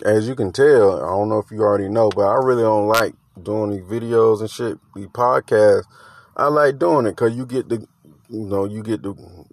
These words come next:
you get me, you know, and I can say whatever I wanna say on here. So I was watching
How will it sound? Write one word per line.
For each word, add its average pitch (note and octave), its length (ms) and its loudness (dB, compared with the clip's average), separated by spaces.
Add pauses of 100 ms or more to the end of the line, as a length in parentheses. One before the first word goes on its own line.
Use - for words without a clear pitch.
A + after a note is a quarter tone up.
you G#2+ 220 -10
get G#2 180 -2
me, F#2 400 -6 (760)
you F2 60 -12
know, F#2 200 -6
and G2 220 -4
I G#2 80 -2
can G#2 120 -10
say - 140 -4
whatever G2+ 400 4
I G2+ 40 0
wanna G#2+ 300 -2
say G2 220 -4
on F#2 240 -8
here. F2 260 -10 (760)
So G2+ 520 0 (1080)
I A#2+ 100 -2
was C#3+ 160 2
watching A#2 540 0